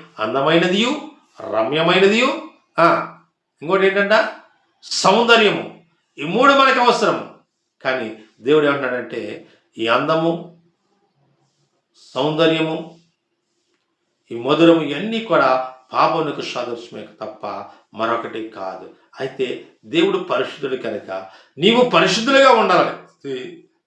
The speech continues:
దేవుడు ఒక ప్రణాళిక చొప్పున నిన్ను వాడుకుంటున్నాడు. ఆ ప్రణాళిక చొప్పున నీవు నీ శరీరం యొక్క వెచ్చలను విడిచిపెట్టి, శరీరం యొక్క కోరికలను విడిచిపెట్టి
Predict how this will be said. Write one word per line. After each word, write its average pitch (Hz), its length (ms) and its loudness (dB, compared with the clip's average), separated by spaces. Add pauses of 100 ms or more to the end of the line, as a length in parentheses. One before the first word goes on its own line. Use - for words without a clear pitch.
(200)
దేవుడు 160 500 0 (1600)
ఒక - 280 -10
ప్రణాళిక 196 580 0
చొప్పున 110 320 -12 (500)
నిన్ను 110 160 -14
వాడుకుంటున్నాడు. 104 680 -10 (440)
ఆ 123 160 4
ప్రణాళిక 190 560 2
చొప్పున 110 320 -8 (1500)
నీవు 160 400 0 (240)
నీ 165 180 2
శరీరం 240 460 4
యొక్క 240 180 4
వెచ్చలను 233 640 2
విడిచిపెట్టి, 254 960 -2 (220)
శరీరం 262 480 0
యొక్క 254 180 2
కోరికలను 240 680 2
విడిచిపెట్టి 233 800 -2